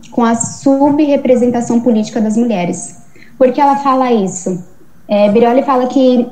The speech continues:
a divisão sexual do trabalho, falar sobre a divisão sexual do trabalho é também falar sobre a ru-, é, subrepresentação política das mulheres. Porque uma vez que a, que a divisão não possibilita a autonomia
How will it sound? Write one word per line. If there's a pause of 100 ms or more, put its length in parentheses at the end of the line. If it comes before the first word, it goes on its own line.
a
divisão
sexual
do
trabalho,
falar
sobre
a
divisão
sexual
do
trabalho
é
também
falar
sobre
a
ru-,
é,
subrepresentação
política
das
mulheres. (400)
Porque
uma
vez
que
a, (640)
que
a
divisão (720)
não
possibilita
a
autonomia